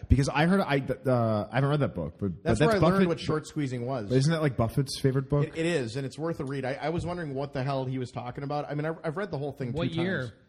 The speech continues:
Speaker 3: was this?
Speaker 2: Oh, I don't know.
Speaker 1: It's an old book.
Speaker 2: Nineteen seventy-five. I think it's, it's an old book, eighties
Speaker 3: Yeah.
Speaker 2: probably. But it's just literally, like, chapter by chapter, interesting stories about business. And Piggly Wiggly's amazing because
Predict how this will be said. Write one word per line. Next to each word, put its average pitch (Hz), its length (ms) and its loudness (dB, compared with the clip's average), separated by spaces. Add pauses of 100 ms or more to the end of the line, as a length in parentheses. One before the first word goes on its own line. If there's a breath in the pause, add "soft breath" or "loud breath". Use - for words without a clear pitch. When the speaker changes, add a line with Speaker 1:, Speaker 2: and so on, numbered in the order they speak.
Speaker 3:
was 127 260 -8
this? - 360 -14 (100)
Speaker 2:
Oh, 113 100 -6
I 104 140 -4
don't 98 120 -4
know. 92 80 -8
Speaker 1:
It's - 140 2
an 139 80 6
old 113 140 0
book. 151 300 2
Speaker 2:
Nineteen 139 180 -2
seventy-five. 139 1120 -6
I 156 140 0
think 175 140 0
it's, 170 120 -4
it's 180 140 -6
an 170 80 -2
old 185 180 -2
book, 123 320 -4
eighties 147 360 -2
Speaker 3:
Yeah. 107 40 -12
Speaker 2:
probably. 117 480 -4 (500 loud breath)
But 185 120 4
it's 175 80 -2
just 214 140 -4
literally, 185 380 0
like, 139 300 -4
chapter 151 320 -4
by 139 140 -2
chapter, 147 580 -6 (300 loud breath)
interesting 190 520 -4
stories 147 460 -4
about 117 240 -6
business. 104 440 -8
And 135 120 -8
Piggly 226 280 -2
Wiggly's 139 320 -2
amazing 120 420 -4
because 104 320 -4